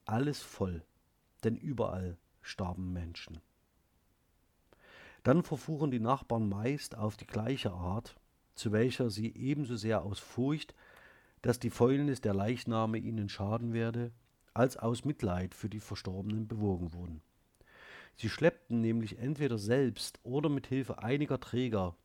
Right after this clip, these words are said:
wenn sie solche bekommen konnten, die Körper der Toten aus ihren Wohnungen und legten sie vor den Türen nieder.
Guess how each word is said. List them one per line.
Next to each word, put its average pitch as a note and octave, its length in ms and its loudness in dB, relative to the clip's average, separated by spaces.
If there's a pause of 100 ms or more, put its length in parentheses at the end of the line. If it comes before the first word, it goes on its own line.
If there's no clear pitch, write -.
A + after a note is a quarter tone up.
wenn G2 220 0
sie F#2+ 80 -4
solche F#2 280 0
bekommen A#2 460 -4
konnten, C3 480 -6 (440)
die G#2+ 100 -6
Körper C3+ 320 2
der A2+ 160 0
Toten B2 340 -2
aus G#2 240 -2
ihren F2+ 320 -4
Wohnungen C3+ 460 -2 (480)
und A2 200 -2
legten C3 420 0
sie A#2+ 160 -6
vor G#2+ 200 -4
den A2 180 -4
Türen G#2+ 400 -4
nieder. G#2 360 -2